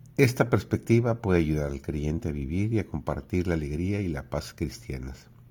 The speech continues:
que se manifestarán en la bondad, la paciencia y la amabilidad hacia los demás. Esta perspectiva también puede inspirar a la humanidad a utilizar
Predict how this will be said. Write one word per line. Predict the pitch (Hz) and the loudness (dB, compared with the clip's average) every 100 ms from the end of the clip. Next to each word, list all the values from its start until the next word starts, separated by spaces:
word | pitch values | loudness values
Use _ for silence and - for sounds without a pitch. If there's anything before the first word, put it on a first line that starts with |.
| - | -6
que | - | -4
se | - 78 | -2 -2
manifestarán | 76 73 - 78 76 80 98 - - - - - - | -2 -4 -6 -8 -4 -2 -4 -6 -16 -20 -20 -20 -10
en | 95 90 | -2 2
la | 80 | 2
bondad, | 80 80 76 65 - - - - - | 2 0 -2 -6 -14 -20 -20 -20 -16
la | 69 | -12
paciencia | - - 110 110 107 120 123 - - - - - - | -12 -6 0 0 -2 -8 -8 -16 -20 -20 -20 -20 -4
y | 117 | 2
la | 104 92 87 82 | 6 8 8 6
amabilidad | 80 80 73 73 80 82 92 - | 4 4 2 -2 2 2 0 -4
hacia | 85 - | -8 -6
los | 76 76 | -6 -6
demás. | 71 69 67 - - - - - - - - - - | -6 -6 -8 -12 -20 -20 -20 -20 -20 -20 -20 -20 -4
Esta | 101 - 104 | -4 0 -2
perspectiva | - 87 - 87 - 101 95 | -2 -4 -4 -4 -2 0 0
también | - 82 87 92 | -2 -2 -2 0
puede | - 85 | 0 0
inspirar | 85 - 80 78 78 - | -2 -6 -6 -6 -8 -6
a | 90 | 0
la | 87 | 0
humanidad | 80 78 76 73 71 - - - - - - - | 0 -2 -2 -4 -6 -10 -20 -20 -20 -20 -20 -8
a | 92 | -6
utilizar | 87 - 82 80 104 110 | -6 -4 -6 0 0 0